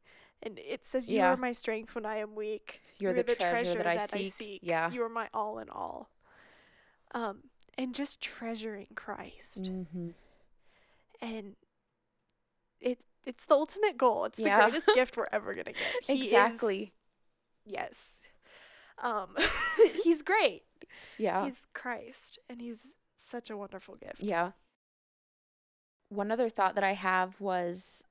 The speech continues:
Speaker 2: when you were talking about relationships, um, if you're not focusing on Christ in the relationship, then the relationship can have the wrong motive. Like, if it's,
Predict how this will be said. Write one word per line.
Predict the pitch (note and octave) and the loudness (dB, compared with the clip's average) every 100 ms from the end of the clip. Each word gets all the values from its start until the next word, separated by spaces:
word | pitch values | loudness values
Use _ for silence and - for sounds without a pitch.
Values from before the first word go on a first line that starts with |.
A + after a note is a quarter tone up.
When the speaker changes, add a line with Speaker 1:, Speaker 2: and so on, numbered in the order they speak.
| _ - | _ -6
Speaker 2:
when | G#3+ G3+ | -4 -2
you | |
were | G3 | -2
talking | G3+ F#3+ G3 | -2 -2 0
about | F#3 E3+ | 0 2
relationships, | F#3 F3+ F#3+ G3 F#3 F3+ E3+ - - | 2 2 0 -4 -2 0 0 -2 -2
um, | G3 F#3+ F3 E3 - - - - _ _ _ _ _ _ _ _ | 0 0 0 -4 -10 -18 -20 -20 _ _ _ _ _ _ _ _
if | G#3+ A3+ A#3 | 0 0 0
you're | A3 | 2
not | G#3 C4+ - | 2 2 2
focusing | - G3 G#3 - F#3+ | 2 2 0 -4 -2
on | F3 E3+ | -2 -2
Christ | - E3 F3 - | 0 0 0 -4
in | F#3 | -6
the | F3+ | -4
relationship, | F3 E3 E3+ - G3 - A3 - _ _ - | -2 -2 -4 -6 -6 -2 -4 -4 _ _ -2
then | F#3 F3+ F3 | -2 0 -2
the | F3 | 0
relationship | F3 D#3+ F3+ - G#3 - - | 2 2 0 -4 -6 -4 -6
can | - F3 | -6 -8
have | E3+ E3+ E3 | -2 -4 -2
the | D#3+ | -2
wrong | E3 D#3 D#3 D3 | 0 0 -2 -2
motive. | C#3+ C#3 C3+ C#3+ D3+ F#3 | 0 0 -2 -6 -6 -2
Like, | D#3+ D#3+ | -2 -2
if | - | -4
it's, | F3+ E3+ - - | -4 -2 -4 -6